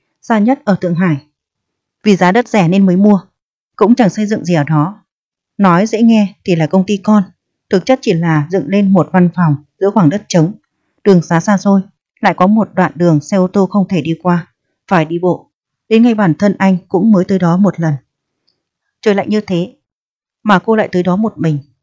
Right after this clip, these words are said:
Anh quay lại nhìn cô, quả nhiên gót giày cao gót có dính bùn đất. Vừa dứt cơn ho, Ân Như bỏ tay ra, hai má đỏ ửng, giọng nói vẫn rất điềm tĩnh, hơi khản, nghe giảm khí thế đi nhiều so với bình thường. "Anh Liêm,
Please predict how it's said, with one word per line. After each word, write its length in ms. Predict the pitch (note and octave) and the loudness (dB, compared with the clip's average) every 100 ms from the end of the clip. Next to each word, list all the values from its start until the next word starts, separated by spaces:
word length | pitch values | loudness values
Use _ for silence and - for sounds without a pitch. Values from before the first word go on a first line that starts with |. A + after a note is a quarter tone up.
| _ _ - | _ _ -4
Anh 120 | G#3 | -2
quay 120 | G#3+ | 0
lại 140 | G3+ F3+ | -2 -2
nhìn 160 | E3 D3 | -4 -2
cô, 340 | F#3 F#3 - _ _ _ | -4 -4 -10 _ _ _
quả 140 | F#3 | -2
nhiên 280 | D#3+ F#3 F3+ _ _ _ _ - | 0 -2 -4 _ _ _ _ -4
gót 140 | B3 | -4
giày 200 | B3 F3 | 0 -2
cao 160 | F3+ F3 | 0 -2
gót 180 | A3 A#3+ - | -4 -8 -4
có 140 | F3 | -4
dính 240 | E3 F3+ | -2 -2
bùn 180 | G3+ D#3+ | 0 -2
đất. 160 | D#3+ - _ _ _ _ _ _ _ _ _ - | -4 -8 _ _ _ _ _ _ _ _ _ 0
Vừa 120 | G#3 | 2
dứt 160 | F#3 - | 2 0
cơn 140 | A3 | 2
ho, 300 | G#3 G3+ - _ _ _ _ | 2 2 -2 _ _ _ _
Ân 140 | A#3 G#3+ | 2 4
Như 140 | A3 | 2
bỏ 140 | F#3+ E3+ | 0 -2
tay 140 | F3+ | -4
ra, 340 | F3+ F#3+ F3+ _ _ _ | -2 -4 -4 _ _ _
hai 160 | A3 G3 | 0 0
má 200 | F3+ F#3+ | 0 0
đỏ 120 | G3+ | 0
ửng, 240 | E3+ D3+ D3 _ _ _ | 2 0 -2 _ _ _
giọng 180 | G3 F3 | 0 2
nói 200 | E3 F#3+ | 0 0
vẫn 200 | F#3+ G3+ | -4 -2
rất 220 | A3+ C4+ - | -2 -2 0
điềm 180 | F3+ | -2
tĩnh, 280 | D3 D#3+ A3+ - _ _ | 0 -2 -2 -6 _ _
hơi 180 | - G#3+ | -2 -2
khản, 280 | G3+ G3+ C#3+ - _ _ _ | 0 -4 -4 -8 _ _ _
nghe 200 | G#3+ G#3+ | 0 2
giảm 240 | G#3+ F#3 - | 2 -2 0
khí 140 | F#3 F3+ | -4 -2
thế 240 | F3 F3 | -2 -2
đi 140 | G3+ G#3 | -2 0
nhiều 320 | F#3+ D#3 C#3+ _ _ | 2 0 -4 _ _
so 200 | G3+ F#3+ | 0 0
với 140 | F3+ | 0
bình 160 | F#3+ D#3 | -2 -4
thường. 200 | E3+ D3+ - _ _ _ _ | -2 -4 -6 _ _ _ _
"Anh 160 | G3+ | -2
Liêm, 160 | G#3 | 2